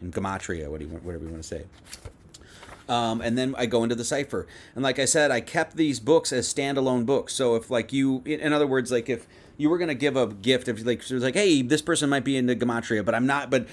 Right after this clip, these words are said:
if I hand them a book like Lord Jesus Christ, you know, he's not a Christian, you might be like, "Ah, what is this kind of evangelical, whatever, kind of thing," right? And so, so I put, um,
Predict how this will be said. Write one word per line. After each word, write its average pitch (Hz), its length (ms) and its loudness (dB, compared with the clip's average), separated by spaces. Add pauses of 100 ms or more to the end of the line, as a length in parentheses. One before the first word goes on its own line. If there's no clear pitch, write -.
(120)
if 147 160 4
I 143 120 2
hand 170 260 2
them 185 100 4
a 165 60 10
book 147 340 4
like 143 220 6
Lord 139 460 8
Jesus 165 400 2
Christ, 156 480 4
you 139 160 0
know, 135 180 4
he's 131 160 2
not 139 160 0
a 131 40 0
Christian, 143 440 2
you 127 60 6
might 131 120 6
be 123 80 4
like, 113 160 -6
"Ah, 170 160 0
what 147 160 4
is 123 120 0
this 151 120 -6
kind 120 260 -6
of 123 220 -10
evangelical, 135 720 -4
whatever, 117 300 -2
kind 104 180 -4
of 98 80 -6
thing," 127 240 0
right? 107 240 -4 (420)
And 127 160 2
so, 139 560 4 (400)
so 147 280 4
I 139 100 2
put, 202 420 2
um, 135 400 -2